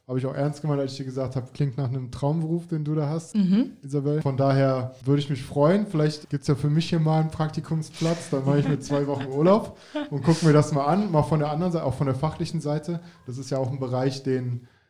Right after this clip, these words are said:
Speaker 1: da muss man auch ein bisschen drin gearbeitet haben, um das, um das auch überhaupt verstehen zu können, ne? Was heißt das Aufenthaltstitel und so weiter, ne? Da kannst du nicht einfach sagen, „Ja, okay, mach ich mal“, ne? Da gehört ja ein bisschen was dazu.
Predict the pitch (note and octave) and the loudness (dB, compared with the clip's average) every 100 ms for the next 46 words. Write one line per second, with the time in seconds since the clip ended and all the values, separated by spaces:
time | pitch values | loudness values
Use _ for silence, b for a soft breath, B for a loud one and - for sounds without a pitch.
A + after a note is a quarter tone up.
0 | b - A#2+ C#3 D#3 C3+ C3 C3+ C3+ C#3 | b -8 -2 -2 -2 -6 -4 -4 -4 -4
1 | B2+ C3 B2 A#2+ C3+ E3+ B2 A#2+ B2 A#2 | -6 -4 -4 -4 -4 -4 -2 -2 -2 -2
2 | A2+ A2+ - - _ _ _ A#2+ A#2 B2 | -6 -8 -12 -20 _ _ _ -12 -12 -10
3 | A2+ A#2 A#2 A2 A2+ - B2+ B2+ - A2 | -10 -6 -4 -4 -8 -4 -6 -6 -12 -10
4 | G#2 A2+ A2+ - A#2 A#2 - B2 A#2 A#2+ | -10 -8 -8 -6 -8 -8 -8 -8 -4 -6
5 | A2+ B2 A#2 A2 G#2+ G#2+ G#2+ A2 C3 C#3 | -4 -6 -6 -8 -8 -8 -8 -6 -6 -8
6 | B B B A#2 B2+ C3 A#2+ B2 B2 A#2+ | B B B -8 -4 -2 -2 0 -2 -2
7 | A#2 A#2 A#2 A#2+ A#2+ C3+ - B2+ B2 B2+ | 0 2 2 0 -6 -12 -8 -4 -2 -2
8 | D3 D3+ D3+ D3 D3 E3+ B B B A#2+ | -6 -4 -2 0 -2 -4 B B B 0
9 | A#2+ C3 C#3 C3+ C#3+ B2+ B2+ A#2+ F3+ G#3+ | 2 2 0 -2 -4 -6 -6 -4 0 0
10 | A3+ | 0